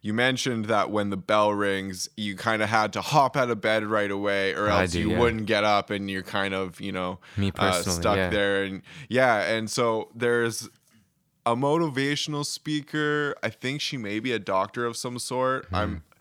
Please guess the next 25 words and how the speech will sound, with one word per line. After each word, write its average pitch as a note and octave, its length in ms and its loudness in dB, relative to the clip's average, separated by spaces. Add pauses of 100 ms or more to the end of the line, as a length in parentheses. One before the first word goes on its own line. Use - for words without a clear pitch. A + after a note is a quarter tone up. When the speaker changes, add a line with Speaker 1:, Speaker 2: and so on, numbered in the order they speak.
(280)
Speaker 1:
her A#2+ 100 -6
name's B2+ 240 -4
Mel B2 180 2
Robbins, G2 760 0
and G2+ 260 0
I G2+ 220 0
had G#2 220 -4
listened A2 420 -6
to A2 120 -10
her, G#2 420 -4 (480)
uh, F2+ 360 0
talk, G2+ 440 0
and G2+ 120 -8
she - 160 -2
had D3+ 140 -2
kinda C#3 320 0
coined A#2+ 460 -2
this G#2 500 -6 (600)
idea F#2+ 640 -2
or F#2+ 320 0
phrase, G2+ 600 -2
I F#2+ 120 0
guess. F#2+ 520 -2
Uh, F#2 160 0
they, G2+ 180 -6